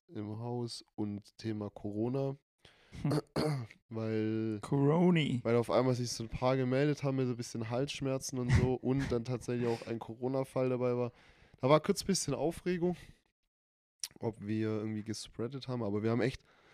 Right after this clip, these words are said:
Speaker 1: wir haben uns so gut vorgesorgt mit Schnelltests und allem,
Speaker 2: Ja.
Speaker 1: dass es echt, äh, eigentlich ein Riesenerfolg war jetzt, dass wir da keine Probleme im Nachhinein hatten.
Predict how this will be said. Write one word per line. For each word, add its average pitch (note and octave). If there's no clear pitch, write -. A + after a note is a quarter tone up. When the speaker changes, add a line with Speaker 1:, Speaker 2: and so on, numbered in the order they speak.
Speaker 1:
wir A#2
haben B2
uns B2+
so B2+
gut B2
vorgesorgt A#2+
mit A2+
Schnelltests A#2
und A2
allem, A2+
Speaker 2:
Ja. B2
Speaker 1:
dass A2+
es G#2+
echt, A2+
äh, A#2
eigentlich B2
ein A#2+
Riesenerfolg B2+
war A2+
jetzt, A2+
dass A2
wir G#2
da G#2
keine A2
Probleme G#2
im G#2
Nachhinein G2
hatten. G#2